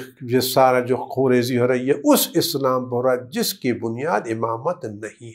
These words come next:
है। क्योंकि इमामत के, कि इमामत बुनियाद अली अलैहिस्सलाम की जब सर पर ज-,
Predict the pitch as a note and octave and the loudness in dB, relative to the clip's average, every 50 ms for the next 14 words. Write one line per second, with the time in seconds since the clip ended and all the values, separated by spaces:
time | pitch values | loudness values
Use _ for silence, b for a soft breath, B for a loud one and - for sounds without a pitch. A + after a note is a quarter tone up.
0 | - - A#2+ A2 - _ _ _ _ _ _ _ b b b b b b b b | -16 -16 -16 -16 -18 _ _ _ _ _ _ _ b b b b b b b b
1 | b b b b _ - B2 - - B2+ A#2+ A#2+ B2 C#3 F#3 C4 C4+ C4+ - E3+ | b b b b _ -4 -2 0 2 2 4 6 6 6 6 4 2 2 0 0
2 | - B B B B B B B C3+ C3+ B2 A#2+ A#2+ A#2+ B2 C3 B2+ B2 B2 B2 | 0 B B B B B B B 4 6 6 6 4 4 4 2 2 0 0 -2
3 | B2 B2+ C3 B2+ B2 B2+ D3 E3+ E3+ E3+ - - - - D3 F#3 B3 C4+ A#3 F#3 | -2 0 2 2 2 2 2 0 -2 -4 -4 -2 0 2 2 2 2 4 4 4
4 | E3+ D3 - - B2+ B2+ B2 B2 B2 B2+ B2 B2+ B2 B2 - - C3 B2 B2 - | 4 2 2 2 2 2 2 2 2 0 -2 -2 -2 -2 -2 -2 -2 -2 -2 -2
5 | - B2+ B2 B2 C#3+ D#3 C3 B2 B2 C#3 C3 B2+ | -2 -2 -2 -2 -4 -6 -6 -6 -6 -10 -20 -20